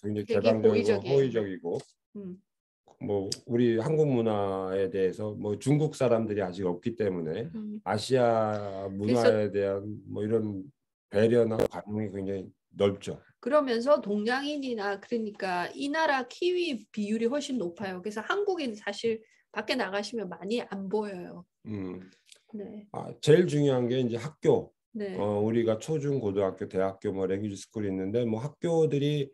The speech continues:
Speaker 1: 그럼 대도시하고 이런 타우랑가 학교하고 차이가 있느냐? 별로 차이가 없습니다. 다 여기도 사립, 준사립, 공립학교 있고요. 아이들 그 학년별로 모든
Speaker 2: 음.
Speaker 1: 학교가 우수한, 어,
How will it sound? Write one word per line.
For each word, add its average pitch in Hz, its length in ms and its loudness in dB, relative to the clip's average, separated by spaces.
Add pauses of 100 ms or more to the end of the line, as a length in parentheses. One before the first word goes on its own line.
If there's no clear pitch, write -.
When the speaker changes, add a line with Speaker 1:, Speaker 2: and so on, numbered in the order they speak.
(500)
Speaker 1:
그럼 135 260 8
대도시하고 117 720 2
이런 113 400 0
타우랑가 143 440 2
학교하고 110 400 0
차이가 139 320 2
있느냐? 95 380 -2
별로 92 200 -6
차이가 131 340 -2
없습니다. - 440 -6
다 110 220 -4
여기도 110 400 -2 (260)
사립, 143 500 0
준사립, 110 640 -2
공립학교 101 560 -2
있고요. - 400 -6
아이들 107 380 -4 (600)
그 113 80 -2
학년별로 139 920 2
모든 110 360 2
Speaker 2:
음. 139 60 4
Speaker 1:
학교가 113 640 -2
우수한, 113 640 2 (320)
어, 95 480 0